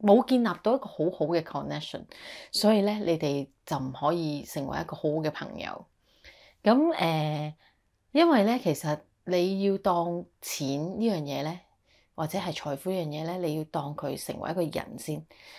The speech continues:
如果你同佢嘅關係唔好，咁我點解要，要，要咁近你，或者點解要留喺你身邊呢？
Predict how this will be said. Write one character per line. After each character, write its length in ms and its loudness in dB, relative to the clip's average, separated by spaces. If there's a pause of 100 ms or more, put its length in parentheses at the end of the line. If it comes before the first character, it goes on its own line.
(160)
如 160 4
果 180 8
你 100 6
同 260 -2
佢 220 2
嘅 40 6
關 280 2
係 160 0
唔 140 -4
好， 160 -2
咁 240 0
我 100 2
點 140 -4
解 120 0
要， 120 -2 (560)
要， 200 2 (160)
要 140 -2 (120)
咁 200 0
近 340 -4
你， 200 -2
或 100 0
者 120 -2
點 120 -4
解 60 -2
要 140 2
留 320 -4
喺 240 -4
你 120 2
身 320 -4
邊 220 -4
呢？ 80 -6